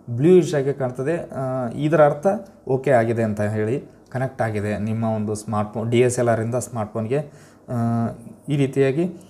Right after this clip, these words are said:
ಕಾಣ್ತದೆ. Use a mobile data, ಏನು ಮಾಡಬೇಕು ಅಂತ, keep Wi-Fi, Wi-Fi connect ಆಗೇ ಇರಲಿ ಅಂಥೇಳಿ ನಾನು keep Wi-Fi ಹೊಡಿತೀನಿ. ನಂತರ ಇದೆಲ್ಲ ಮುಗಿದ ಮೇಲೆ,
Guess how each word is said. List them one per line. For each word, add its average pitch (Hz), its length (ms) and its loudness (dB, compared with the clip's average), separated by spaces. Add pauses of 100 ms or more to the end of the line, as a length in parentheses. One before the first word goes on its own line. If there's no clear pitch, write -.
(240)
ಕಾಣ್ತದೆ. 156 500 2
Use 147 200 2
a - 0 -
mobile 143 360 4
data, 131 200 2 (460)
ಏನು 131 140 -2
ಮಾಡಬೇಕು 107 340 -2
ಅಂತ, 104 120 -4
keep 147 340 -4
Wi-Fi, 127 360 2
Wi-Fi 117 400 2
connect 120 280 -4
ಆಗೇ 110 200 0
ಇರಲಿ 110 180 -2
ಅಂಥೇಳಿ 139 320 -4 (160)
ನಾನು 113 180 -6
keep 107 240 -10
Wi-Fi 98 220 -6
ಹೊಡಿತೀನಿ. 113 420 -6 (2250)
ನಂತರ 160 300 6 (380)
ಇದೆಲ್ಲ 143 340 4
ಮುಗಿದ 160 220 0
ಮೇಲೆ, 143 440 0